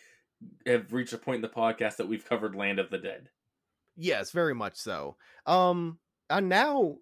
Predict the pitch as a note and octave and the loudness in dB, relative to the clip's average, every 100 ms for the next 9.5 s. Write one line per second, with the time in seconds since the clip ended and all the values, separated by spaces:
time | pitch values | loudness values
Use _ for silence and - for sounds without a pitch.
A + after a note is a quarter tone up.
0 | _ D3+ D#3+ E3 C#3+ B2+ G3+ B2+ G#2 A2 | _ -8 -2 0 2 2 0 0 -4 -6
1 | A#2 G#2 G#2+ - A#2+ A#2 A2 A#2 A#2+ A2 | -8 -6 -6 -4 -6 -6 -6 -6 -8 -6
2 | A2 G#2+ A#2+ D#3 G#3+ D3 G#2 F2 E2+ _ | -6 -6 -2 0 0 -2 -4 -8 -12 _
3 | _ _ _ _ _ _ C#3+ C#3 D3 D3 | _ _ _ _ _ _ 0 0 -2 2
4 | E3+ D3+ - A#2 G2 F#2 G2+ A2 G#2+ F#2+ | 4 4 2 0 2 2 0 0 -4 -4
5 | F2+ - - - _ _ _ _ - D#4 | -6 -8 -18 -20 _ _ _ _ 0 2
6 | C#4+ D4 - F#3 D3+ D3+ - _ _ _ | 4 2 4 4 2 -2 -4 _ _ _
7 | _ _ B3+ C4 G#3+ D#3+ G#3 G#3 F#3+ - | _ _ 2 6 8 8 6 6 4 0
8 | D4 C4 A#3 G3 F3+ E3+ C3 C3+ C3 B2+ | 0 0 0 2 2 2 2 2 2 0
9 | A#2+ A#2 G2+ D2 - | -2 -6 -8 -8 -12